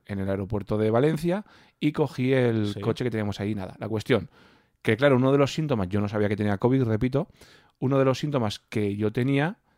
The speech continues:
Speaker 1: o bueno, que el covid daba, era, eh, que te cagabas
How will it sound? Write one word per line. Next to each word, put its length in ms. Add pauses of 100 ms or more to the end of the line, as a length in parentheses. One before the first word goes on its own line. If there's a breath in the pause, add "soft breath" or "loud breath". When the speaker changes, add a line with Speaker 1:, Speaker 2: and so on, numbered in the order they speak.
(260)
Speaker 1:
o 80
bueno, 180
que 80
el 60
covid 240
daba, 400 (180)
era, 540
eh, 260
que 100
te 120
cagabas 580